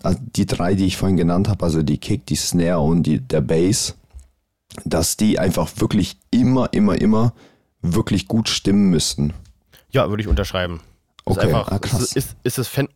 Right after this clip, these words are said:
Speaker 2: ist das Fundament von allem.
Speaker 1: Ja.
Speaker 2: Und wenn du halt auf einem schlechten Fundament baust, dann k-, fällt das
Speaker 1: Mhm.
Speaker 2: Haus irgendwann auch zusammen. Oder relativ schnell.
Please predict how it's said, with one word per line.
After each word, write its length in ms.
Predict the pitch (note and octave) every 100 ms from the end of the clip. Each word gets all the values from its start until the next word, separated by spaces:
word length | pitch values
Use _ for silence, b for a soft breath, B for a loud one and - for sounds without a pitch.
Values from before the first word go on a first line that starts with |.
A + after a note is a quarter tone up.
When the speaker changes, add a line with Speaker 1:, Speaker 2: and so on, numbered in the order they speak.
| -
Speaker 2:
ist 140 | B2+
das 100 | C#3+
Fundament 540 | - C#3+ A#2 A2 C#3 -
von 240 | - C#3+
allem. 360 | - C3+ C#3+ D3+ b b b
Speaker 1:
Ja. 220 | D#2+ C#2
Speaker 2:
Und 420 | C#2+ F#2+ A#2+ A2+ A2
wenn 120 | A#2
du 60 | A#2
halt 320 | A#2 A2 -
auf 120 | F2+
einem 120 | G#2+
schlechten 280 | G2 G#2+ A2
Fundament 440 | - A2+ G2+ G2 A2+
baust, 240 | A2 G#2
dann 200 | G#2 F#2+ -
k-, 240 | - F#2
fällt 220 | - G2+
das 100 | F#2+
Speaker 1:
Mhm. 40 | D#2
Speaker 2:
Haus 180 | F#2 -
irgendwann 280 | F2+ F2
auch 120 | D2 D2
zusammen. 360 | E2 D2 C2 - -
Oder 260 | D#2+ E2 F#2+ F2+
relativ 240 | E2+ D#2+
schnell. 200 | E2 -